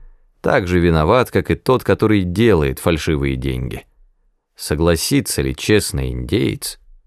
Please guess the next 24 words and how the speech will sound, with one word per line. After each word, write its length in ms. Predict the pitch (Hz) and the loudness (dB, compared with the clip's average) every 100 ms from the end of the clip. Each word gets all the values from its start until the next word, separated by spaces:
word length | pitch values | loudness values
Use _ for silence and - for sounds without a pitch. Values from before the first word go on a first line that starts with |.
| _ _ _ | _ _ _
продавать 440 | - 127 131 135 95 | -2 2 4 2 2
барсуков 1000 | 80 110 104 - 92 - 151 101 - - - | 2 2 2 0 -2 2 2 2 -2 -14 -4
вместо 500 | 131 123 123 - 101 | -2 2 0 0 0
бобров?» 540 | 107 85 78 62 - _ _ _ _ _ _ _ _ _ _ - | 0 2 -2 -4 -12 _ _ _ _ _ _ _ _ _ _ 0
«Но 260 | 92 95 | 2 4
отчего 520 | 92 - - 101 131 | 2 0 0 2 4
же 120 | 101 92 | 4 4
вы 120 | 120 | 4
уверены, 580 | 90 78 131 139 90 80 | 2 2 2 4 2 2
Зверобой, 560 | 80 95 87 73 65 | 2 2 2 0 -2
что 200 | - - | -6 2
эти 200 | 139 117 | 2 4
костяные 680 | 110 107 - 117 120 101 87 | 0 -2 0 0 2 4 2
игрушки 400 | 82 156 131 - | 2 2 0 2
непременно 640 | 92 127 127 123 147 143 | 2 4 4 4 4 4
должны 340 | 131 131 110 131 | 4 4 2 2
быть 200 | 127 - | -2 -2
идолами?» 560 | 127 98 71 67 57 - _ _ _ _ _ _ _ _ _ _ | 0 0 0 -2 -6 -10 _ _ _ _ _ _ _ _ _ _
Теперь 400 | - 82 - 151 | -6 -4 0 0
я, 120 | 110 | 2
кстати, 360 | 87 - 123 - | 0 -2 -4 -2
припомнила, 680 | - 90 - 151 98 71 65 | -2 -2 -2 0 0 0 -4
что 260 | - | 0
у 40 | 104 | 2